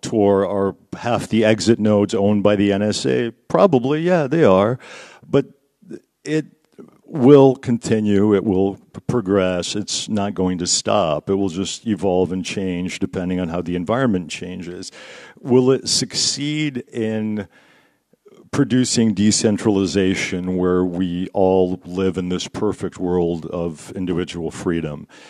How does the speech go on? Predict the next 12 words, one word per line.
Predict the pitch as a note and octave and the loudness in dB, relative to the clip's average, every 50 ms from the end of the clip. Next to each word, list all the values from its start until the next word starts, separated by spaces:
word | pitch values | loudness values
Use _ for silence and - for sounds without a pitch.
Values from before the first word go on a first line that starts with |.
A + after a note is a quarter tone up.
| - - - _ _ _ _ _ _ - | -20 -20 -20 _ _ _ _ _ _ 0
I | A2 G#2+ | 0 0
don't | G2+ A2+ G2+ G2 F#2+ F2+ | 2 2 0 0 0 -2
know. | F#2+ F#2 F2+ E2+ E2 D#2+ D2 - - - | -4 -2 -2 -2 -2 -4 -6 -8 -10 -10
Historically | - A#2+ A2+ - - - A#2+ B2 C3 C#3 C#3+ C3 - C3 A2+ | -4 -4 -4 -4 -2 0 4 4 6 4 4 2 0 -2 -2
speaking, | F#2+ - - - - G2+ G#2 A2 - - B2+ A#2+ A#2+ A#2 A#2 A#2 A2+ G#2+ G2 F#2+ - - | -2 -4 -6 -6 -4 -4 -4 -4 -4 -4 -4 -2 -2 0 -2 -2 -2 -4 -6 -8 -12 -10
probably | - - C3+ C3+ B2+ B2 G2 F#2 G2 F#2+ | -4 0 2 2 4 2 0 0 0 -4
not. | F2+ F2+ F#2+ F#2+ F#2 E2 D2+ D2 - - - - - - | -4 -4 -4 -4 -4 -4 -6 -8 -12 -14 -16 -18 -14 -8
There | - F#2+ | -2 2
will | F#2 G2+ G2+ | 4 4 4
be | - G#2+ G#2 G#2+ | 4 4 2 2
<laughs> | G#2+ G#2+ G2 | 0 0 0
isolated, | - - - - C3+ G2 C3+ C3+ G#2 G#2 A#2 B2 F#2 G#2 - | 0 0 2 2 2 4 6 4 6 6 4 2 2 0 -6